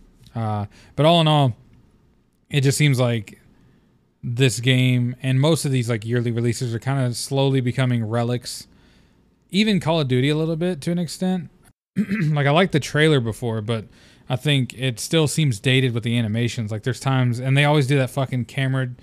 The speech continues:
camera pan where it, like, goes down the gun, he's reloading, and it kinda, like, pans over the face of the shooter, and,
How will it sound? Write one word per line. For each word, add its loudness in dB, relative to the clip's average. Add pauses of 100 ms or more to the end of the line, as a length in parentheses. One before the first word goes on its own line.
(460)
camera 0
pan 4
where 0
it, -6
like, -6
goes 0
down 0
the 0
gun, 0
he's 0
reloading, 0
and 0
it -6
kinda, -2
like, -6
pans -2
over -2
the -2
face -4
of -8
the -4
shooter, -2
and, -4